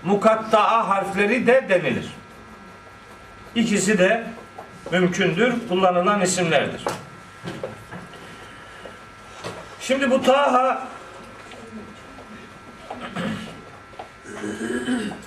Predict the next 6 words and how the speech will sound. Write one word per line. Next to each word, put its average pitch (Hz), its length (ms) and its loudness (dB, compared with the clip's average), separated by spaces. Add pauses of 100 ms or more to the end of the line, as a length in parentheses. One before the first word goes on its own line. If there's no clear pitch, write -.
(160)
bu 240 120 8
harfler, 208 460 6
yani 160 420 4
Taha 214 480 6
gibi 208 260 4
harfler 202 560 4